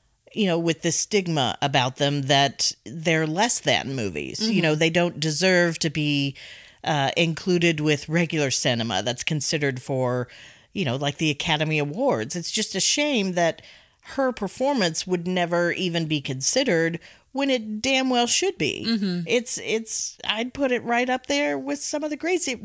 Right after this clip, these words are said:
Speaker 1: really is some fine work.
Speaker 2: Yeah.
Speaker 1: And it's just, it's unfortunate that, uh, a lot of people will never even get to see it just
Speaker 2: Mm-hmm.
Speaker 1: because they have this idea of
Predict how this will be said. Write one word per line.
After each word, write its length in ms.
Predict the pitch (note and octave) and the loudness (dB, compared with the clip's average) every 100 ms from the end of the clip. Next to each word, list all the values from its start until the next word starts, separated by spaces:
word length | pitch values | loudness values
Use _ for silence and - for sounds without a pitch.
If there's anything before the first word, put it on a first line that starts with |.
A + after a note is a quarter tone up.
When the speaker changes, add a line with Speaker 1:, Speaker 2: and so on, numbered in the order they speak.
| A3 | -6
Speaker 1:
really 480 | A3 C#4+ D4 A#3 D3+ | -2 0 0 -2 -2
is 320 | G3+ G#3 F3 | 0 2 0
some 200 | - D#3+ | 0 -2
fine 380 | D3+ - D#3 C#3+ | -2 -2 -2 -2
work. 320 | C3+ C#3 E2 - | -2 -2 -2 -4
Speaker 2:
Yeah. 200 | E3+ C3+ | -6 -2
Speaker 1:
And 380 | D#3+ D#3+ D#3 D#3 | 0 2 0 -2
it's 240 | - D#3+ - | -4 -4 -4
just, 400 | - E3 - - - - - - - | -2 -2 -4 -6 -16 -20 -20 -16 -4
it's 180 | F#3 G3 | -2 2
unfortunate 800 | F#3 F3+ B3 C4 - E3+ C3 - - - - - | 0 0 2 2 2 0 -4 -6 -20 -20 -20 -6
that, 580 | D3+ D3+ D3+ - E3 E3 | 2 4 4 0 -12 -12
uh, 460 | - E3 D#3 D#3 D3+ | -6 -4 -4 -6 -6
a 80 | D#3+ | -4
lot 220 | D#3 D#3 | -2 -2
of 80 | E3+ | -4
people 540 | - F3+ E3+ E3+ F3 D#3+ | -4 -4 -2 0 0 -2
will 240 | E3+ E3 | -4 -2
never 320 | E3 D#3 E3+ | -2 -2 -2
even 320 | E3 D3 D3+ D3 | -2 -2 -4 -4
get 180 | D3 C3+ | -6 -6
to 60 | |
see 260 | - D3 G#2 | -6 -4 -4
it 180 | G#1+ - | -4 -4
just 240 | F#3+ - | -2 -2
Speaker 2:
Mm-hmm. 80 | D#3+ | -4
Speaker 1:
because 640 | D3 C#3+ C3 B2 B2+ - - - - - - _ _ - | -4 -2 -2 -2 -4 -6 -8 -16 -20 -20 -20 _ _ -4
they 160 | D3 C#3+ | -2 0
have 260 | C#3+ C#3+ D3 | -2 -4 -2
this 300 | D3 - - | -2 0 0
idea 500 | D#3 D#3 D#3 A3+ E3+ C#3+ C#3 D3 | -2 -2 -2 -2 0 2 2 0
of 360 | D3+ D#3+ - - | 0 -4 -14 -16